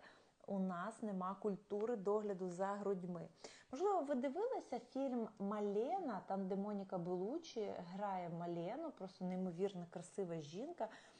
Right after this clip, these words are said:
яку все село, ну, ненавиділо, так, за її красу.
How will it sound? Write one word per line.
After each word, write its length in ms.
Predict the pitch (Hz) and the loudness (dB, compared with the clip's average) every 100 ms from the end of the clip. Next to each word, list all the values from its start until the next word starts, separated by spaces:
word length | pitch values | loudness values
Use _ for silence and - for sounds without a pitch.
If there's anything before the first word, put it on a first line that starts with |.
| - - - | -20 -18 -2
яку 440 | 185 185 233 240 | -2 2 4 4
все 240 | 190 - 196 | 2 -2 -6
село, 680 | - 190 190 214 208 185 170 214 - | 0 2 4 6 6 2 0 -10 -14
ну, 160 | 185 175 | -8 -4
ненавиділо, 840 | 160 165 160 220 311 311 254 233 | -2 -2 -2 0 2 2 2 0
так, 260 | - 254 220 | 2 0 2
за 120 | 180 | 2
її 560 | 180 170 175 160 151 - | 2 2 0 -2 -6 -6
красу. 540 | - 180 - 240 302 | -4 -4 -4 0 0